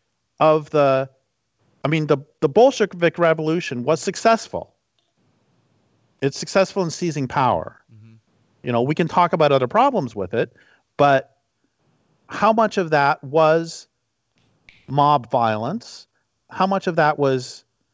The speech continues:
Speaker 1: of course, World War One was just over, and, and that was a complete disaster for the, for the Russian Empire.
Speaker 2: Yeah.
Speaker 1: Um, but how, how much of that was mob violence, and how much of that was organized,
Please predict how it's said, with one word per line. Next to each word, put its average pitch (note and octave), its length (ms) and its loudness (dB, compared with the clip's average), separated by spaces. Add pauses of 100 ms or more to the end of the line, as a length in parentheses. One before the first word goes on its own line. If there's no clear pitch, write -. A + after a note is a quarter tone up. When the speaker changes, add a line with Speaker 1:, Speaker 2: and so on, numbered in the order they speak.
(200)
Speaker 1:
of A#2 120 -8
course, C3+ 320 0
World C3 260 -2
War A#2+ 220 4
One A2 520 0
was G#2+ 160 -2
just A2+ 260 -4
over, G#2+ 380 2
and, G2+ 300 -2
and G2+ 260 0
that G#2 240 2
was G#2 160 -2
a G#2 40 -2
complete A2+ 340 -2
disaster G#2 560 0
for F#2+ 180 -4
the, F2+ 260 0 (880)
for G#2+ 120 2
the F2+ 240 2 (1080)
Russian G#2+ 300 0
Empire. G2 560 -2 (180)
Speaker 2:
Yeah. - 160 -18 (280)
Speaker 1:
Um, G#2 340 2 (480)
but C3 140 4
how, E3 560 2 (920)
how G#3+ 140 2
much G#3 240 2
of F3 100 -2
that D#3 200 2
was C#3+ 160 -2
mob C#3+ 260 -2
violence, C3+ 360 2
and C#3 100 -6
how C#3 100 0
much C3+ 220 -2
of C3+ 60 -6
that B2 160 2
was A#2+ 120 -6
organized, A2+ 800 -2